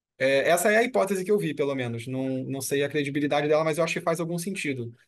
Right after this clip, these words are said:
Agora, quando você tem um problema que ele pode ser tratado de maneira rápida, como eu falei, o transtorno de ansiedade, aí, assim, claramente vai funcionar menos se você tiver que ficar quinze anos se tratando por uma coisa que você pode fazer três meses de terapia e resolver.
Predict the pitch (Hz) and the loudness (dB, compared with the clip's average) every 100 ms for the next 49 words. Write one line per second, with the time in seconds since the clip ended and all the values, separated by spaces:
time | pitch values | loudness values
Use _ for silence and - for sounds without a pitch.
0 | _ 180 170 147 180 208 240 208 208 190 | _ 0 4 4 4 0 2 0 0 -2
1 | 185 180 147 135 127 143 135 151 151 165 | 0 0 0 0 -2 -4 -2 -2 -2 -4
2 | 170 165 151 139 143 139 139 127 151 165 | -2 0 0 0 -2 0 0 0 -2 -2
3 | 127 135 135 135 131 131 120 127 123 139 | -6 -4 -6 -2 0 0 0 -4 -4 -2
4 | 143 139 131 135 127 117 110 113 _ _ | -2 -4 -4 -2 0 0 -2 -10 _ _
5 | _ _ _ _ _ 143 175 185 185 139 | _ _ _ _ _ 2 2 2 0 0
6 | 120 _ _ _ _ _ _ _ _ _ | -6 _ _ _ _ _ _ _ _ _
7 | - 175 190 185 180 180 175 175 180 170 | 2 4 6 2 0 -2 -4 -2 0 0
8 | 160 170 175 170 175 170 170 170 165 165 | 0 -4 -4 -4 -4 -4 -4 -2 -2 -2
9 | - 160 - 175 175 165 170 180 175 180 | -4 -2 0 0 0 0 0 -2 -2 -2
10 | 160 170 170 165 165 165 160 160 160 170 | -2 -2 -4 -2 -2 -2 -4 -4 -6 -4
11 | 165 156 165 151 156 170 160 151 151 143 | -2 -2 -2 -2 -2 -2 -2 -4 -4 -8
12 | 143 139 147 135 139 147 147 156 180 135 | -8 -6 -6 -4 -4 -2 -4 -2 -2 -2
13 | 131 | -4